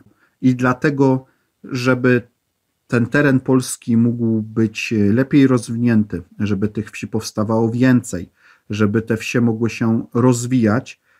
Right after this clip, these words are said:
one nie zawsze, y, one często osiągały pewien poziom, którego nie mogły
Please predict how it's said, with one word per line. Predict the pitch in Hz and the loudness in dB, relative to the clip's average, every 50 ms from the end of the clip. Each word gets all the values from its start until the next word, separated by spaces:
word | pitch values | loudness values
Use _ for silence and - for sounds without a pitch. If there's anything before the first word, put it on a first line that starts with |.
| _ _ _ - | _ _ _ 0
one | 131 131 127 123 | 2 4 4 4
nie | 123 123 117 | 4 2 2
zawsze, | 120 127 123 - - - - 117 110 110 110 104 _ - 127 107 107 104 101 | 0 -2 -2 -2 -8 -6 -4 -2 -2 -2 -2 -4 _ -10 -6 -4 -4 -4 -4
y, | - _ _ _ _ | -6 _ _ _ _
one | 131 127 127 127 117 | 2 4 4 4 2
często | 113 - 135 131 131 127 - _ - 120 117 113 - - | 0 0 0 2 2 0 -2 _ -2 0 0 0 -2 -6
osiągały | 117 - - 127 117 113 120 120 120 117 | -10 -4 -2 -2 0 2 2 0 0 0
pewien | - - 123 120 123 120 110 | 0 -2 0 0 0 -2 0
poziom, | - 120 113 107 120 131 156 170 160 _ _ _ _ _ _ | -2 -2 -2 0 2 0 0 0 -4 _ _ _ _ _ _
którego | - _ - 143 139 139 135 131 131 | -20 _ 2 2 4 4 2 2 4
nie | 131 135 131 | 4 6 6
mogły | 131 135 131 127 123 127 123 123 | 6 4 4 4 2 2 2 2